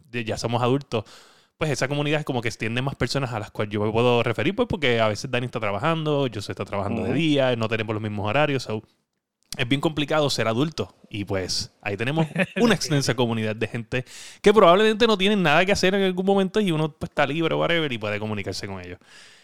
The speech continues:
Speaker 1: Este, pero nada, doce meses. Bien
Speaker 2: Pero
Speaker 1: copiado.
Speaker 2: dejando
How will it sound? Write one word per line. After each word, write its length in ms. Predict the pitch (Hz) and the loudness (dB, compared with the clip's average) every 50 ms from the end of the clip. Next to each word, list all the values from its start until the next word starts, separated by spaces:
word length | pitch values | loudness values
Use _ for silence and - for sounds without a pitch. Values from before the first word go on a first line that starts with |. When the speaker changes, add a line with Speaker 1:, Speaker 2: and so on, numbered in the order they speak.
| _ _ | _ _
Speaker 1:
Este, 460 | - 123 113 - - 120 117 120 120 | -6 -6 -6 -2 0 2 4 4 4
pero 220 | 113 123 117 117 | 2 2 2 2
nada, 180 | 117 127 160 160 | 4 4 4 4
doce 220 | 135 127 120 147 | 4 4 2 2
meses. 320 | 156 156 139 - 143 131 - - _ _ | 0 0 -2 -2 -4 -6 -6 -10 _ _
Bien 280 | - - - - 208 247 | -20 2 6 6 8 8
Speaker 2:
Pero 80 | 254 247 | 8 6
Speaker 1:
copiado. 220 | 226 214 208 208 | 6 6 6 6
Speaker 2:
dejando 960 | 190 180 165 160 170 180 190 196 220 226 226 226 220 214 208 196 190 185 175 170 | 4 4 2 0 0 -4 -4 -6 -6 -4 -4 -4 -4 -6 -6 -6 -6 -8 -8 -8